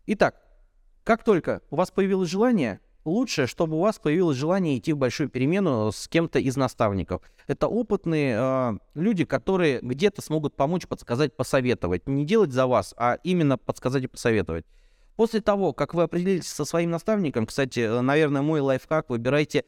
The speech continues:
не по предмету, не по человеку, когда ты понимаешь, а вот сейчас я его приглашу, наверное, он мне поставит лучшую оценку. Нет, история про другое.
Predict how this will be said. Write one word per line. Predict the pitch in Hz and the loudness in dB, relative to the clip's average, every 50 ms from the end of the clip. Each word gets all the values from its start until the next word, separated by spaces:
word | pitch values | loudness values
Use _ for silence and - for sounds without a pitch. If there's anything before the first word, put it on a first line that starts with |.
| _ _ _ _ _ | _ _ _ _ _
не | - 147 147 151 165 165 160 160 151 147 143 139 117 85 - - - - | -4 -2 0 0 0 2 2 0 0 0 -2 -2 -4 -4 -8 -12 -8 -4
по | - 175 | -2 -2
предмету, | 165 - 156 160 147 156 175 185 202 196 - 143 113 107 | 0 0 0 0 0 0 0 0 0 0 0 0 0 0
не | 107 127 139 151 156 160 160 | 0 -2 0 0 0 0 -2
по | 139 - - 160 160 160 156 | -2 -4 -4 -2 0 0 0
человеку, | - - - 156 151 156 170 196 202 - 160 | -2 -2 -2 0 0 2 2 0 0 -2 -2
когда | - 151 147 139 139 143 147 135 - _ _ _ | -2 -2 -2 0 0 0 0 0 -2 _ _ _
ты | - 160 | -6 -2
понимаешь, | 123 160 160 165 165 160 143 123 - - | 0 0 2 2 2 2 2 0 -2 -2
а | 117 | -2
вот | 135 143 156 - | -2 -2 -2 -2
сейчас | - 147 - 160 135 - | -4 -2 0 0 0 0
я | - 139 | 2 2
его | 139 139 123 | 2 2 0
приглашу, | - - 139 135 135 143 139 127 - - 240 277 - - - - | -2 -2 -2 0 2 0 0 0 -2 -4 -4 -4 -4 -10 -12 -4
наверное, | - 151 143 139 160 202 214 233 208 170 | 0 0 2 4 4 2 4 2 2 2
он | 156 147 | 2 2
мне | 151 147 | 0 0
поставит | - 139 - - - 185 202 190 - | 0 -2 -2 2 2 2 2 2 0
лучшую | - - - - 165 147 | -2 -2 0 0 0 0
оценку. | 131 - - 107 92 80 - 95 | 0 -2 -2 -4 -2 -2 -2 0
Нет, | 113 147 165 131 - | 2 2 2 0 -2
история | 113 - - 180 170 165 | -4 -2 0 0 0 0
про | - 160 | -2 -4
другое. | 147 151 156 151 135 123 101 - | -4 -2 -4 -2 0 -2 -2 -2